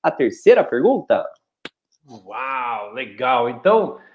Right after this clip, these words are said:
Speaker 2: vamos lá. E, e, e, e, e assim, cara, essa minha pergunta agora pra você,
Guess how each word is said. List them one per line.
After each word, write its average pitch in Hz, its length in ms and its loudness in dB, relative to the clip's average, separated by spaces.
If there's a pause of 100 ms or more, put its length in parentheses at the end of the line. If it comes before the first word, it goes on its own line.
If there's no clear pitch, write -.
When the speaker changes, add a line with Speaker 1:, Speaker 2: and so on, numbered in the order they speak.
(360)
Speaker 2:
vamos 247 240 4
lá. 123 220 6
E, 160 120 -2
e, 220 260 -6
e, 208 440 -10
e, 202 300 -8
e 214 80 4
assim, 180 420 -2
cara, 151 400 2
essa 160 260 0
minha 202 240 -2
pergunta 151 460 -4
agora 135 340 0
pra - 220 -6
você, 120 720 -4